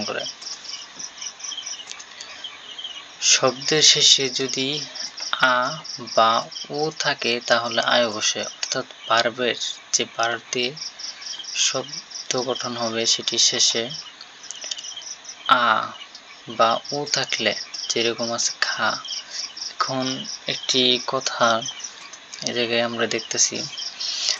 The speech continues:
যে "দা" আছে, সবগুলা শব্দের শেষে "দা" আছে। আসলে "দা" দিয়ে কি বোঝায়? কোরিয়ান শব্দের অ্যাডজেক্টিভ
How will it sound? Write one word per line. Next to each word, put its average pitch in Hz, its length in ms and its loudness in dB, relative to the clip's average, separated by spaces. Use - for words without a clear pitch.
যে 123 180 2
"দা" 117 160 8
আছে, 131 280 4
সবগুলা 113 680 2
শব্দের 107 460 -2
শেষে 107 260 0
"দা" 113 220 4
আছে। - 220 0
আসলে 123 280 -2
"দা" 117 200 -2
দিয়ে 120 280 -2
কি - 160 -4
বোঝায়? 107 380 -6
কোরিয়ান 135 400 0
শব্দের 120 580 4
অ্যাডজেক্টিভ 120 640 4